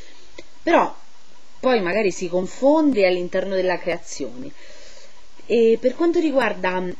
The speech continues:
i cabochon, eh, che ho incastonato, vedete, ho incastonato la parte laterale, poi li ho circondati, insomma ho fatto delle,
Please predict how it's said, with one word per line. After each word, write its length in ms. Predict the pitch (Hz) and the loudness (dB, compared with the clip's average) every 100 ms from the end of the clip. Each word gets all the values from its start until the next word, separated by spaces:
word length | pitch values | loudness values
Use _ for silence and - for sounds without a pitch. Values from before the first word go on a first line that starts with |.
| - | -8
i 100 | - | -8
cabochon, 960 | 180 202 190 202 - 240 226 233 220 196 | -4 -4 -2 -4 -4 -4 -2 -2 -2 -2
eh, 280 | 175 165 160 | -2 -4 -4
che 340 | 180 170 165 | -4 -2 -2
ho 20 | |
incastonato, 800 | 170 180 185 - - 254 302 277 | -4 -6 -8 -6 -2 0 2 0
vedete, 380 | 165 175 202 170 | -2 -2 -2 -2
ho 40 | 170 | -4
incastonato 560 | 170 180 - 214 190 | -6 -8 -8 -6 -4
la 120 | 170 | -4
parte 280 | 160 170 - | -4 -8 -8
laterale, 720 | 196 208 269 240 202 220 233 240 - - - - | -8 -6 -4 -4 -2 0 0 -2 -8 -10 -10 -8
poi 160 | 165 180 | -4 -2
li 80 | |
ho 460 | 165 160 156 151 156 | -2 -2 -2 -2 -4
circondati, 880 | - 180 - - 180 208 196 196 175 | -6 -8 -8 -6 -4 -2 0 0 0
insomma 300 | 185 262 214 | -4 -2 -2
ho 40 | |
fatto 280 | 170 196 - | -4 -6 -6
delle, 360 | 185 190 190 | -6 -2 0